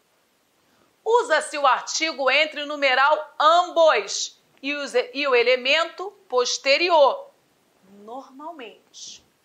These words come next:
Ambos os atletas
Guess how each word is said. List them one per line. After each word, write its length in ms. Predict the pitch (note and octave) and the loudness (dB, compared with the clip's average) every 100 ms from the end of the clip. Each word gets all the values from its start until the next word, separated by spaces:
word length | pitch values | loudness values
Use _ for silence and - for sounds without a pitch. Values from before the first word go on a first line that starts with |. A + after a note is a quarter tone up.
| _ _ _ - | _ _ _ 0
Ambos 1120 | D#4+ E4+ F4 F4 F4 E4+ E4 E4 E4 - - _ - | 4 6 6 6 6 4 0 -6 -6 -10 -12 _ -16
os 280 | A3+ F#3+ | -14 -2
atletas 1200 | B3+ C4+ C4+ C#4 C#4 C#4 C#4 C#4 C#4+ C#4 - - | 0 0 -2 0 2 2 0 -2 0 0 -6 -14